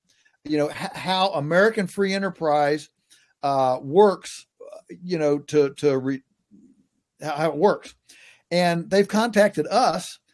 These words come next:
and they want me to do that module. So they're gonna bring all those officers here from around the world for a day. We'll feed 'em lunch, and, and we'll tour, farm tour, and we'll talk about,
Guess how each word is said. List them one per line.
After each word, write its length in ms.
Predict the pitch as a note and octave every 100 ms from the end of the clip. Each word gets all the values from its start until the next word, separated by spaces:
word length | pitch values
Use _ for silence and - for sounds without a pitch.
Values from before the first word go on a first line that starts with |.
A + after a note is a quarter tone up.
| _
and 100 | E3+
they 80 | G3
want 220 | F#3 F#3
me 280 | F3 G3 A3
to 140 | G#3+ D#3+
do 260 | C#3+ F#3+ F3
that 200 | E3 D3
module. 460 | D#3+ G3 F#3 C3
So 80 | -
they're 140 | F3
gonna 140 | B3+ A3+
bring 200 | F#3 F#3
all 140 | F3+
those 220 | F#3+ G3 G3+
officers 600 | G3 A3+ G3+ C#3+ E3+ D#3+
here 500 | C4 B3 D3+ G#3 - _ - _
from 160 | - F#3+
around 340 | E3 E3 G#3+
the 60 | A#3+
world 480 | G3 E3 D#3 E3+ E3+ _ _
for 260 | E3+ D#3+
a 40 | D3+
day. 500 | E3 D3+ C3+ F3+ - _ _ _
We'll 300 | D#3+ E3 - -
feed 160 | E3+
'em 100 | G3
lunch, 380 | E3+ E3 E3+ - F3
and, 320 | D3+ C#3+ D3
and 300 | D#3+ D3 C#3+
we'll 320 | D3 D3 C#3+ -
tour, 240 | D#3 D#3+
farm 340 | D3 D#3 D#3 D3
tour, 240 | C#3+ C#3 D3+
and 120 | C#3+
we'll 120 | C#3+
talk 340 | C#3 F#3+ F3+ F3+
about, 460 | C#3+ C#3 C#3 D3